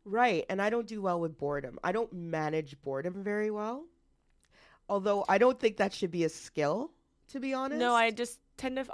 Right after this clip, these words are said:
Speaker 2: constantly feel like I'm waiting for the next thing to, to happen, and I'm just like, "Oh, it's been, like, a couple hours. What have I done? Nothing."
Speaker 1: Yeah, yeah, yeah.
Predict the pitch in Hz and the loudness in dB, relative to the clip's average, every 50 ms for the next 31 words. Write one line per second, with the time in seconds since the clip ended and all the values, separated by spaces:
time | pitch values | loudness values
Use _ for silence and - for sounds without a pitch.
0 | - - - - 196 196 190 196 196 190 180 - 185 175 170 175 170 170 156 151 | -10 -10 -6 -4 -4 -4 -4 -4 -6 -6 -4 -2 -2 -2 0 0 -2 -2 -4 -4
1 | 151 151 156 156 151 - 160 151 143 143 139 - - - - 156 143 143 143 139 | -4 -4 -4 -4 -6 -6 -6 -6 -6 -8 -12 -12 -14 -12 -10 -8 -8 -8 -8 -10
2 | - - - 143 - _ - _ _ _ _ - - - 139 143 139 135 - - | -12 -12 -12 -12 -12 _ -18 _ _ _ _ -18 -14 -10 -8 -8 -8 -6 -6 -6
3 | 175 190 202 185 160 151 151 151 147 - 160 - - - 208 202 175 160 156 - | -6 -4 -4 -6 -6 -6 -8 -8 -8 -10 -8 -2 4 6 6 8 6 6 2 -2
4 | - - 165 151 151 156 151 147 151 147 - - 156 - 151 - - 151 151 143 | -2 -2 -2 -2 -2 -4 -6 -6 -6 -8 -8 -8 -6 -4 0 2 4 4 4 4
5 | 143 135 139 - - 156 147 147 143 143 143 139 139 - 143 135 135 139 - - | 2 -2 -6 -6 -4 -4 -2 -2 -2 -2 -4 -4 -4 -4 -4 -4 -4 -8 -12 -14
6 | 110 95 - - - - - - _ _ - 170 165 147 - - _ _ _ _ | -14 -16 -16 -14 -14 -14 -16 -16 _ _ -10 -8 -6 -6 -8 -10 _ _ _ _
7 | _ _ _ _ - 160 123 - - _ _ _ _ _ _ _ _ - 165 147 | _ _ _ _ -10 -10 -10 -10 -14 _ _ _ _ _ _ _ _ -10 -10 -8
8 | 107 | -10